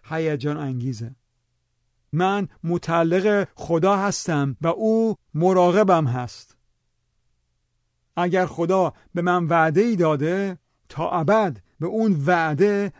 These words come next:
وفاداره. اگه کتاب مقدس می‌فرماید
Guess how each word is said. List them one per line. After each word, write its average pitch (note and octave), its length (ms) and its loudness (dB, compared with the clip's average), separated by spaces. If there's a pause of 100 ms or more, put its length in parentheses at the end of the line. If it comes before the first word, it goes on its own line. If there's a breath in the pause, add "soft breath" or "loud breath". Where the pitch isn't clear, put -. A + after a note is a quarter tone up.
(120 soft breath)
وفاداره. C3 760 -2 (1040)
اگه G3+ 500 0 (160 soft breath)
کتاب F3 400 -4
مقدس D#3+ 760 -4 (100)
می‌فرماید E3 880 -2